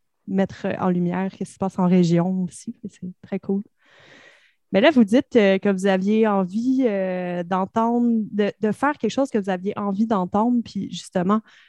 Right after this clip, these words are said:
euh, ça m'amène à ma question suivante sur, euh, comment l'espace public puis l'espace médiatique est saturé.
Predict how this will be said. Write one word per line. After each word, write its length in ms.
euh, 260
ça 140
m'amène 300
à 60
ma 120
question 300
suivante 480
sur, 380
euh, 240
comment 440
l'espace 920
public 480
puis 80
l'espace 540
médiatique 560
est 140
saturé. 920